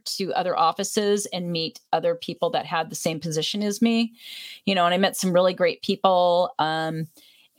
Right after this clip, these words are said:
I'm still connected to a few of them, mostly on LinkedIn at this point, but for a long time afterwards, because it was like we were all in a bomb shelter together. <laughs> We were like, by the time I got to Washington, D C, and I was,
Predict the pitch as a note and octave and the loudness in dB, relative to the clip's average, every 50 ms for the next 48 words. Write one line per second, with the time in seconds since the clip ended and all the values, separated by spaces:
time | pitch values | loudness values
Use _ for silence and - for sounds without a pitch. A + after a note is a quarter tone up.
0 | - F#2+ F3 F#3 F3+ - - - G#3+ F#3+ F#3 - - F#3+ F#3 F3+ - - F#3+ - | -6 -4 -4 -4 -4 -6 -4 0 0 0 0 0 -2 -2 -2 -2 -2 -6 -6 -6
1 | - - F#3 E3 E3 D#3+ - F#3 F3+ F3 F3+ F3 E3 F3 F3 E3+ E3+ E3+ E3+ E3+ | -4 -2 0 0 0 -2 -2 -4 -2 -2 0 2 2 2 2 2 -2 -2 -4 -6
2 | D#3+ - _ _ _ _ _ - - A#3+ C4 C4 - - G#3 F#3+ F3+ E3+ E3 D#3 | -8 -10 _ _ _ _ _ 2 4 4 4 4 2 0 0 0 2 0 0 -2
3 | D#3+ D#3 - E3 E3 D3+ - - D#3+ - - - F#3 E3 D#3+ D#3+ - E3 E3 - | -2 0 0 0 0 0 -2 -2 -4 -4 0 0 0 0 0 0 -2 -4 -2 0
4 | - F#3 F3 F3 E3+ D#3+ D#3 E3 - - D#3 D#3 D#3 D3+ D3+ - - F3 D#3+ D#3+ | 0 0 2 2 2 0 -2 -2 -4 -4 -4 -4 -2 -4 -4 -2 -2 0 2 2
5 | D#3+ D#3 D3+ D#3 - - - - - - - - - - F#3+ - F#3 F3 F3 D3+ | 2 0 0 -4 -8 -16 -18 -18 -18 -18 -16 -8 -4 -4 -2 0 2 2 2 2
6 | E3+ F#3 F3 - - F#3 F3 F3+ E3+ E3 E3+ E3+ E3 D#3+ D#3+ D#3 D#3 D#3+ D#3+ E3 | 4 2 2 2 2 2 4 6 8 8 8 6 4 4 4 6 6 6 4 2
7 | - - E3+ D#3 - - D3+ C#3+ - D#3 D3+ D#3+ D3+ D3 C#3+ D3 F3+ G3 - - | 0 0 0 0 0 -2 -2 -2 -2 2 2 2 2 2 0 0 0 0 4 6
8 | - - - - - F#4+ - - - - - - - - F#4 B3 C4 D4+ C#4+ B3+ | 6 6 6 6 6 6 6 6 6 6 6 6 4 2 6 8 8 8 10 10
9 | B3+ B3 A#3+ A#3 - - - - - - A#3+ A#3+ A#3+ A#3 - B3 B3 A#3 B3 B3 | 8 8 8 2 -6 -12 -12 -8 0 2 4 4 4 4 2 2 4 4 4 4
10 | A#3 G#3+ G#3 - A3+ G#3+ G3 G3+ A3 - - A3 G#3 - - G3+ F3+ G3 G3+ G3+ | 4 2 0 0 2 4 4 4 4 2 -4 -6 -4 -4 -6 -6 -4 -6 -6 -6
11 | - - G3+ G3 G3 F#3 F3 F3 F3+ F3 D#3+ - | -4 -6 -4 -4 -2 -4 -2 -2 -2 -2 -2 -6